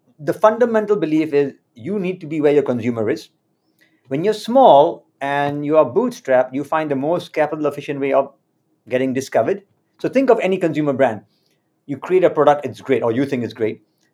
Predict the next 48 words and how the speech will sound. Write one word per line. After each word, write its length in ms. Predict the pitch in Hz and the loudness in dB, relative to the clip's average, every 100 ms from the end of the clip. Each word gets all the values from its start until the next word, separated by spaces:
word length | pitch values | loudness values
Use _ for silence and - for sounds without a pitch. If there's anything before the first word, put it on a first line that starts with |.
| _ _ _ 143 | _ _ _ -8
No 140 | 165 | 0
one 160 | 180 170 | 2 2
knows 180 | 156 135 | 2 2
you 60 | |
exist, 320 | 123 117 101 | -2 -2 -6
you're 80 | 113 | -2
brand 180 | 131 110 | 0 0
new, 140 | 104 | -4
right? 180 | 98 101 | -8 -4
So 120 | 127 | -4
you 180 | 127 175 | -4 -6
start, 300 | 175 175 131 - | 2 2 2 2
how 180 | 185 | 2
do 100 | 180 | 2
you 60 | 185 | 2
get 160 | 165 151 | 2 0
discovered? 420 | - 131 104 - _ _ _ _ _ _ _ _ _ 170 | 0 -2 -2 -12 _ _ _ _ _ _ _ _ _ -2
Okay, 240 | 147 147 | 0 0
you 140 | 123 123 | -4 -4
can 180 | 135 | -4
get, 160 | 135 131 | -4 -6
you 80 | 139 | -14
can, 160 | 139 _ _ - | -16 _ _ -4
after 280 | 175 196 214 | -4 -2 -4
you 60 | |
get 160 | 165 156 | -2 -2
discovered, 400 | 147 - 151 147 | -2 0 0 0
how 260 | - 165 170 | -2 0 0
do 100 | 160 | 0
you 60 | |
get 160 | 151 147 | 0 0
someone 220 | 139 135 | -4 -6
to 60 | 120 | -6
try 240 | 139 123 | -4 -2
you? 260 | 104 120 - _ _ _ _ _ _ _ _ _ _ - | -2 -8 -12 _ _ _ _ _ _ _ _ _ _ 0
After 360 | 175 - - 214 | 0 0 0 2
someone 320 | 180 175 160 | 2 0 0
tries 400 | 165 156 151 127 | 4 6 4 2
you 100 | 139 | 2
is, 240 | 123 - _ _ _ _ _ _ _ - | 2 0 _ _ _ _ _ _ _ 2
if 240 | 285 247 | 2 4
they 120 | 220 | 2
try 240 | 208 190 185 | 4 4 4
you 140 | 196 | 4
and 120 | 180 160 | 4 4
they 80 | |
don't 240 | 156 151 139 | 4 4 6
like 200 | 143 | 4